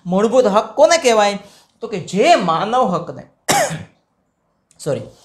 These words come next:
બે માનવ હકની વ્યાખ્યા ભણી ગયા. હવે અહીંયા જો યાદ રાખજો, જે માનવ હકને કાયદાકીય પીઠબળ એટલે કે કાયદાની અંદર સમાવેશ કરી દેવામાં આવ્યા.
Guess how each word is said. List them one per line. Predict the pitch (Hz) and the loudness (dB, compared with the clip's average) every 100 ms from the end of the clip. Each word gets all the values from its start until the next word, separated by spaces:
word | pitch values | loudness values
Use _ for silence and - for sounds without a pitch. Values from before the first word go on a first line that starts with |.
| - - - | -20 -20 -2
બે | 180 277 | 2 2
માનવ | 247 254 247 | 0 -4 -4
હકની | 240 240 240 | -6 -8 -10
વ્યાખ્યા | 202 214 220 | -6 -6 -6
ભણી | 220 233 | -10 -8
ગયા. | 262 269 - - _ | -10 -10 -16 -20 _
હવે | 170 190 | 0 2
અહીંયા | 196 175 180 | 2 2 0
જો | 160 | 0
યાદ | 160 139 | -2 -2
રાખજો, | 120 120 139 - - - 143 | -4 -10 -12 -20 -20 -18 -4
જે | 180 247 359 | 2 4 4
માનવ | 349 285 277 285 214 | 4 2 2 0 0
હકને | 196 - 160 113 143 _ _ _ _ _ _ _ _ - | -4 -8 -10 -12 -18 _ _ _ _ _ _ _ _ -2
કાયદાકીય | 202 269 359 349 302 | 2 4 4 4 0
પીઠબળ | - 233 170 135 - | -4 -10 -10 -12 -10
એટલે | 185 240 | -10 -10
કે | 254 | -12
કાયદાની | - 233 240 269 302 302 | -6 0 2 4 2 2
અંદર | 302 294 | 0 0
સમાવેશ | 285 294 359 330 - | -2 0 4 4 2
કરી | 208 170 | -4 -6
દેવામાં | 131 127 131 | -6 -8 -10
આવ્યા. | - | -16